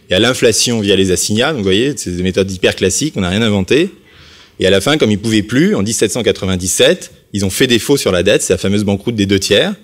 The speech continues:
Les rentiers du faubourg Saint-Antoine se sont suicidés, en masse. Dominique Ramel, ministre des Finances du Directoire, s'est adressé, euh,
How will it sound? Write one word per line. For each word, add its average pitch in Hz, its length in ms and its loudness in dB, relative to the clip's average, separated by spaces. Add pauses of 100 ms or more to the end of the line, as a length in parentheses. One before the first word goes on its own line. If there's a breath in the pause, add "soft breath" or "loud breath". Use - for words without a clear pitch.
(460 loud breath)
Les 110 140 2
rentiers 120 320 2
du 120 80 -4
faubourg 104 280 -2
Saint-Antoine 104 480 0
se 98 100 -4
sont 98 140 -4
suicidés, 107 640 0 (520 loud breath)
en 95 140 -2
masse. 139 480 0 (560 soft breath)
Dominique 135 460 2
Ramel, 113 360 2
ministre 127 260 -2
des 117 80 0
Finances 117 320 0
du 104 60 -2
Directoire, 110 640 2
s'est - 140 -4
adressé, 110 640 2 (540 soft breath)
euh, 85 440 0